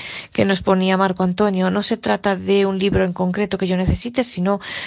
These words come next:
que por propio placer mío me gustaría leer libros de autores determinados. Eh, entonces, bueno, pues a ver si eso es posible. Y yo quería preguntaros si el formato T L O, porque bueno, me gustaría leerlos en digital,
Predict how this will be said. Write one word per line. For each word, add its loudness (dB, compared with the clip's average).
que 2
por 0
propio 2
placer -2
mío 4
me 4
gustaría 0
leer 0
libros 0
de 2
autores -2
determinados. -2
Eh, -6
entonces, -4
bueno, -6
pues -2
a -6
ver -4
si -6
eso -4
es -4
posible. -2
Y 4
yo 2
quería 2
preguntaros 0
si 2
el 4
formato 0
T 2
L 2
O, 0
porque -4
bueno, 0
me 2
gustaría 0
leerlos -2
en -6
digital, 0